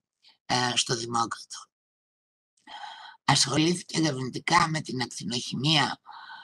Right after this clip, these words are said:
ε, τη φωτοχημεία και την κατάλυση και διδακτικά υπή-, ε, υποστήριξε τόσο μαθήματα όσο και εργαστήρια, α, στη χημική κινητική, στην κατάλυση και στη φυσικοχημεία.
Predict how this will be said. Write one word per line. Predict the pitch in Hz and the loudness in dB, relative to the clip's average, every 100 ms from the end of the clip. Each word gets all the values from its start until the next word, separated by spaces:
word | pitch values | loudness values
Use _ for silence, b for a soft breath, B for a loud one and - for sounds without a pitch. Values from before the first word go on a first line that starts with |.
| B B - | B B 0
ε, | 131 123 | 2 4
τη | 123 - 160 | 2 2 2
φωτοχημεία | - - 135 - 147 175 170 | 2 -4 -4 0 4 4 4
και | - | 0
την | - | -8
κατάλυση | - - - 117 117 - - - - _ _ _ - B B B | -6 -4 0 2 2 2 2 2 -2 _ _ _ -20 B B B
και | - 156 | 2 4
διδακτικά | 131 127 143 - - - 185 | 4 2 0 -2 -4 6 8
υπή-, | 190 180 165 180 - | 10 8 6 6 4
ε, | 143 139 - | 0 0 0
υποστήριξε | - - 131 - 185 185 - - 185 - - B B B _ | -2 0 0 4 4 4 4 2 2 -4 -8 B B B _
τόσο | - 185 - 160 | 6 8 8 6
μαθήματα | 135 - - 165 135 170 | 4 4 2 2 2 2
όσο | 165 - - | 2 2 0
και | - | -2
εργαστήρια, | 117 92 - - - 143 170 180 - _ _ B B B - | -2 -2 -2 -2 0 2 2 2 -2 _ _ B B B 0
α, | 135 123 110 - - B B B | 2 4 2 -2 -12 B B B
στη | - 147 | -2 0
χημική | - 139 131 185 185 | 0 0 2 2 2
κινητική, | 160 139 - - 165 190 | 2 0 -2 2 6 6
στην | - - | 4 -2
κατάλυση | - - 170 170 156 - | -4 0 0 0 -2 -4
και | 160 | -4
στη | 160 - | -4 -6
φυσικοχημεία. | - - - 143 135 - 147 127 101 | -8 -4 -2 -2 -4 0 2 2 -2